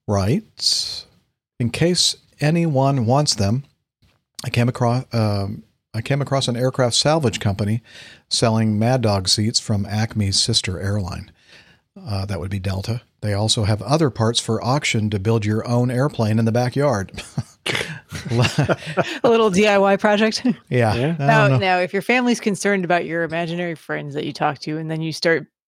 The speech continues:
Speaker 2: building an airplane in your backyard out of, you know, they're gonna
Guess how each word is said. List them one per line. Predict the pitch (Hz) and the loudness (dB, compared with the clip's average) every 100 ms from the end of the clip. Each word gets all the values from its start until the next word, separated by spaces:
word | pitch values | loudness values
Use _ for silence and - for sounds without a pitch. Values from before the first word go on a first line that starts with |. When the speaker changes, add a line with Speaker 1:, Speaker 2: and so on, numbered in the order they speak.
| - | -2
Speaker 2:
building | 165 170 175 170 170 170 - | 0 2 2 2 0 -4 -6
an | 160 | -2
airplane | 147 151 - 160 | -2 -2 -2 -2
in | 151 | 0
your | 151 | 0
backyard | 160 151 165 156 160 | 0 0 2 2 2
out | 151 151 | 2 0
of, | 151 147 _ _ _ _ _ _ | -2 -4 _ _ _ _ _ _
you | - | -12
know, | 98 139 - _ _ _ _ _ _ - | -10 -10 -14 _ _ _ _ _ _ -14
they're | - 160 180 | -8 -2 -2
gonna | 180 165 147 | 0 -4 -6